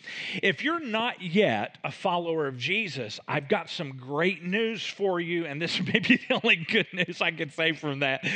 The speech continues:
perspective, but here's the news. You're off the hook today.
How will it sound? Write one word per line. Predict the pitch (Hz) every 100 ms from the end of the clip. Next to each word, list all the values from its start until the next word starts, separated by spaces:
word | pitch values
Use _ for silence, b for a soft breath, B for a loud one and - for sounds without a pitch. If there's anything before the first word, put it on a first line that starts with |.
| 175 -
perspective, | 190 131 - 175 156
but | 147
here's | 151 240
the | 214
news. | 214 156 - B 196 B _ _ _ _ -
You're | 202
off | 285 190 -
the | 160
hook | 247 -
today. | - 175 123 95